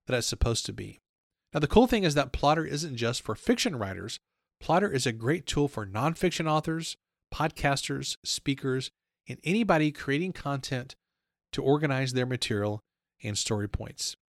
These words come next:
I've been playing around with Plotter for a few weeks now, and I can tell you it is an extraordinarily powerful tool, and I'm really, really excited about how it's helping me to craft my very first fiction book. Yes, you heard it here, folks. For the first time on the Daily Writer Podcast, I'm working on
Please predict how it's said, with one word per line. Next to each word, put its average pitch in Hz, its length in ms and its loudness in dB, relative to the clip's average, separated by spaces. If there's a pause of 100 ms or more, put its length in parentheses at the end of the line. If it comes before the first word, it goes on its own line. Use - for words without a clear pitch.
(280)
I've 175 180 6
been 175 160 2
playing 165 300 2
around 147 200 2
with 139 140 -6
Plotter 151 300 4
for 127 160 -2
a 110 60 -4
few 123 180 -4
weeks 135 240 0
now, 131 200 -2
and 127 200 -4
I 143 60 -2
can 135 120 -8
tell 139 180 0
you 120 160 0
it 113 140 -2
is 113 120 0
an 107 100 -6
extraordinarily 147 800 2
powerful 120 400 0
tool, 110 320 -2 (480)
and 123 80 0
I'm 110 200 0
really, 202 280 10
really 143 240 6
excited 110 520 0 (440)
about 107 420 -2
how 147 300 0
it's 143 160 0
helping 156 340 -2
me 120 160 -4
to - 160 -8
craft 113 400 -4
my 107 160 -4
very 107 260 -4
first - 520 -10
fiction 196 320 4
book. 98 200 -6
Yes, 160 240 2
you 156 120 2
heard 156 180 -2
it 147 60 -4
here, 131 160 2
folks. - 420 -2 (540)
For 151 60 0
the 143 40 2
first 190 220 2
time 196 100 0
on 180 80 2
the 160 60 0
Daily 151 180 4
Writer 139 220 4
Podcast, 127 520 0
I'm 113 140 -4
working 110 320 -6
on 95 260 -4